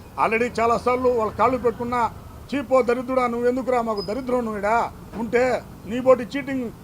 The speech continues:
చీటింగ్ కూడా మా దగ్గర ఉంటే మాకు దరిద్రం తట్టుకుంటుంది" అని చెప్పేసి అందరూ నిన్ను చీకొట్టే పరిస్థితులు ఉన్నావు. కాబట్టి మరొకసారి నెల్లూరు నగర ప్రజలు గ్రహించాల,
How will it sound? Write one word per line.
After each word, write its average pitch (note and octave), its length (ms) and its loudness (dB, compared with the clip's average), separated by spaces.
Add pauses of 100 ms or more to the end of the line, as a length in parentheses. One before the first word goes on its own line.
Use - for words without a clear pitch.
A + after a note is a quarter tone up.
(140)
చీటింగ్ C#4+ 220 -2
కూడా B3+ 140 6
మా A#3+ 140 0
దగ్గర B3 240 -4
ఉంటే A3+ 180 -4
మాకు A3 260 0
దరిద్రం B3 340 -2
తట్టుకుంటుంది" G#3 540 -6
అని G3+ 140 -10
చెప్పేసి F#3+ 500 -6 (320)
అందరూ A#3+ 240 2
నిన్ను A3 240 -6 (100)
చీకొట్టే A#3+ 300 0
పరిస్థితులు G3+ 480 -6
ఉన్నావు. A3+ 240 -4
కాబట్టి F3+ 520 -6 (280)
మరొకసారి A3 560 -2
నెల్లూరు A3+ 320 0
నగర G3+ 240 -6
ప్రజలు G3+ 300 -4
గ్రహించాల, F#3+ 500 -6